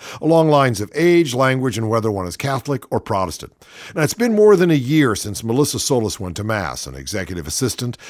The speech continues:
at a New York financial firm, she was raised by a pious Catholic mother,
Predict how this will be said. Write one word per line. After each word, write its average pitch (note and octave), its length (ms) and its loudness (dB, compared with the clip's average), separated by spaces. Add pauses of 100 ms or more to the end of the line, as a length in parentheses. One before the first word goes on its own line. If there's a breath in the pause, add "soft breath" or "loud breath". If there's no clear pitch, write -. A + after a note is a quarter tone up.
(180 loud breath)
at E2+ 100 -8
a E2+ 60 -6
New G2 120 -4
York A2 260 0
financial A2 600 -2
firm, B2 380 -2
she G3 140 -4
was F#3 200 0
raised C#3+ 340 4
by B2+ 180 -2
a A2 80 -4
pious D3 440 -2
Catholic A2+ 400 -4
mother, G2 320 -6